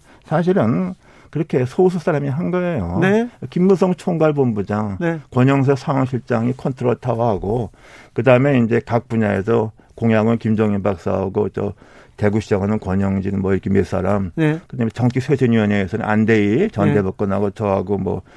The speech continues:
Speaker 1: 몇 사람, 뭐 그런, 그렇게 해서 여론 그 대응하고
Speaker 2: 선-, 선거를 치렀죠.
Speaker 1: 그렇게 한 거예요.
Speaker 2: 네.
Speaker 1: 근데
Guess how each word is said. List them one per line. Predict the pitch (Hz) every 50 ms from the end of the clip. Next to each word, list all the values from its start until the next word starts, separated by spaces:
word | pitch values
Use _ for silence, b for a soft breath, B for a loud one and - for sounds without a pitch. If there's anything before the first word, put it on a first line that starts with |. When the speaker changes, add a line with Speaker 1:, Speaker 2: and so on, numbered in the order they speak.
| B B B B B
Speaker 1:
몇 | - 101 95
사람, | - 104 95 95 101 107 101 92 80 b b b b b b b b b b b b _ _ _
뭐 | - 160 190
그런, | 190 - 175 190 196 185 - - - - - _
그렇게 | - 165 185 226 - - 202
해서 | 185 135 196 214 196 - - _ _ - - - - - - - 151 139 139
여론 | 135 131 143 147 151 147 143 135 127 123 120 110 98 - - - - 127 131 131 117 - 120
그 | - 120 117 117 110 -
대응하고 | - 120 117 120 123 139 156 165 151 139 117 95 98 -
Speaker 2:
선-, | 165 208
선거를 | 220 208 214 190 165
치렀죠. | - 190 202 180 - - 123 98
Speaker 1:
그렇게 | - 208 233 - 247
한 | 254 269 277
거예요. | 285 269 262 175 139 107 110 -
Speaker 2:
네. | 160 160
Speaker 1:
근데 | 156 143 143 202 214 190